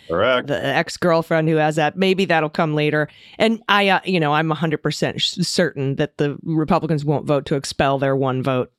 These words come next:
Speaker 2: uh, that, that keeps
Speaker 1: Correct.
Speaker 2: them in the majority, no matter what happens. Um, but
Speaker 1: Right.
Speaker 2: here we are, and it's chaos. And now the Republicans in the Senate and the House say, "We're not gonna vote for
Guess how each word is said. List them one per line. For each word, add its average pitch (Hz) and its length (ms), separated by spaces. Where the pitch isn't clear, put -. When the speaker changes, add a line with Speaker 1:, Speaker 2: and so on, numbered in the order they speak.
Speaker 2:
uh, - 120
that, - 240
that - 260
keeps - 120
Speaker 1:
Correct. 196 160
Speaker 2:
them 139 160
in 135 80
the 131 40
majority, 156 520
no 165 100
matter 147 320
what 165 400
happens. 156 800
Um, 139 320
but 196 340
Speaker 1:
Right. 104 320
Speaker 2:
here 226 240
we 240 140
are, 151 400
and 156 480
it's 156 220
chaos. 190 500
And 160 160
now 160 140
the 165 60
Republicans 165 520
in 151 100
the 143 60
Senate 165 380
and 196 200
the 160 60
House 139 200
say, 151 100
"We're 143 120
not 151 200
gonna 147 140
vote 143 260
for 127 280